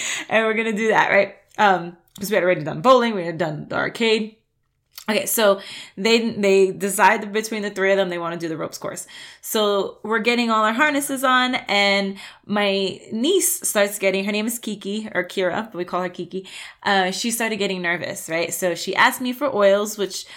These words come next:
uh, totally not the point of this podcast, but just to show you that she was, she was nervous, and she was like, "Oh my gosh, I, I, you know, I wanna, um, can you put something on me? I'm feeling nervous. I'm getting, like, the butterflies in my stomach." So we put something on her.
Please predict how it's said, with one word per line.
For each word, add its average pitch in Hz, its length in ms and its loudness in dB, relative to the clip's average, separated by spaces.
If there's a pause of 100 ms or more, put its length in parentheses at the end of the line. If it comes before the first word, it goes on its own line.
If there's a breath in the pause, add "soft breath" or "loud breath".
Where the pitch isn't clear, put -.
(220 loud breath)
uh, 180 320 0
totally 208 320 0
not 185 160 0
the 180 40 -6
point 185 220 0
of 180 60 0
this 180 100 -2
podcast, 214 500 2
but 190 200 -2
just 233 220 -4
to 226 60 -4
show 214 200 0
you 190 140 4
that 170 120 -2
she 190 200 -4
was, 180 280 -2
she 202 100 -6
was 190 140 -8
nervous, 254 500 -2
and 185 140 -8
she 175 140 -10
was - 160 -10
like, - 160 -10
"Oh 175 40 -8
my 165 140 -8
gosh, 180 340 -2
I, 170 260 -8
I, - 300 -6
you - 120 -10
know, 170 100 -8
I - 120 -6
wanna, 175 360 -6 (480 loud breath)
um, 175 440 -2
can 185 200 0
you 180 80 0
put 233 220 -2
something 208 320 -2
on 185 140 0
me? 180 100 -4
I'm 165 100 -4
feeling 170 300 -4
nervous. 180 320 -2
I'm 165 100 -8
getting, 156 200 -8
like, 156 120 -8
the 185 80 -10
butterflies 185 480 0
in 165 80 -10
my - 60 -10
stomach." - 340 -14
So - 100 -10
we 220 60 -10
put 320 180 -2
something 262 280 -4
on 240 160 -2
her. 240 160 -4